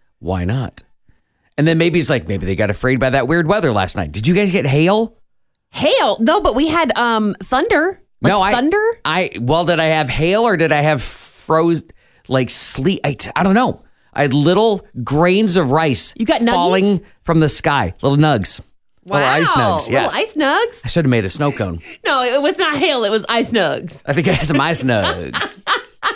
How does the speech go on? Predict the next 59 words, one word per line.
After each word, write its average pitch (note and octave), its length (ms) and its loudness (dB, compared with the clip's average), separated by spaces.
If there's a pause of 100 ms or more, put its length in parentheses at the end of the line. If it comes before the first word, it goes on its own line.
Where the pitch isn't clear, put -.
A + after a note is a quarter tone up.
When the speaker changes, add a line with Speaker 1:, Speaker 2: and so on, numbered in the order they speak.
(1000)
Speaker 2:
I F4 100 0
didn't A4+ 220 2
hear F4+ 120 2
Speaker 1:
On - 60 0
the - 60 2
Speaker 2:
hail, F#4+ 100 2
Speaker 1:
south, - 380 -2
uh, C#3+ 60 2
Speaker 2:
but C3+ 100 2
Speaker 1:
northeast D#3 340 0
side. E2+ 240 -4
Speaker 2:
we F4+ 140 4
definitely G4+ 400 0
heard E4+ 260 0
thunder, E4+ 320 0
and A#3+ 140 -2
we B3+ 80 0
were B3+ 120 2
like, G#3+ 260 -2 (140)
"Uh, F3+ 520 2
is F#3 200 -2
that G3 260 -4
thunder G3+ 520 -2
snow? C4 1200 -4
What B3 260 -4
is E4 320 -6
that?" D#3+ 300 -4
Speaker 1:
I F3 60 2
looked A#3 260 0
at B3+ 100 2
the G3+ 80 2
radar, F3 420 2
and B2 120 0
it D#3+ 80 2
was, C3 180 0
like, A#2 340 0
just B2+ 280 0
a B2 40 2
little D3+ 280 2
green D3+ 320 2
and A#2+ 100 4
then G#2+ 100 4
purple, A#2+ 360 0
like, F#2+ 180 -4
right C#3+ 260 0
next C#3+ 260 -2
to A2+ 80 -2
each F2 120 -4
other, A1 280 -4 (720)
coming C#3 360 2
right D3 420 2
over D3 200 2
the B2+ 100 2
north B2+ 260 2
side B2 180 0
of G2+ 80 0
town. A2 220 -2
Speaker 2:
Ooh. G3 460 0
Speaker 1:
Yeah. G2 220 0